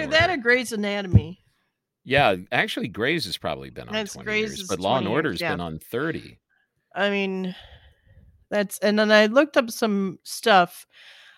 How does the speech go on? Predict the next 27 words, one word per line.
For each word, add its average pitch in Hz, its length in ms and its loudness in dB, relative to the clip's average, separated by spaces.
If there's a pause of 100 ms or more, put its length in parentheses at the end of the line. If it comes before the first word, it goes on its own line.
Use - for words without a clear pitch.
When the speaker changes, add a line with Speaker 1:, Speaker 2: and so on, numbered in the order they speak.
(120)
Speaker 1:
Uh, 214 180 6
collectively, 269 640 4
the 214 120 2
broadcast 240 680 4
networks, 170 600 -2
A 220 160 4
B 220 180 -2
C, 214 320 -6
C 226 240 -6
B 202 160 -2
S, 180 240 -2
Fox, 190 520 0
N 190 160 -4
B 190 100 -4
C, 190 300 -6
and 180 100 -2
the 175 60 -6
C 196 240 -8
W, 160 540 -4 (300)
Speaker 2:
Mm-hmm. 71 400 -14 (440)
Speaker 1:
over 220 200 0
the 220 80 -2
past 240 440 4
decade, 208 540 2
year 208 240 -2
over 214 160 -2
year, 175 480 -2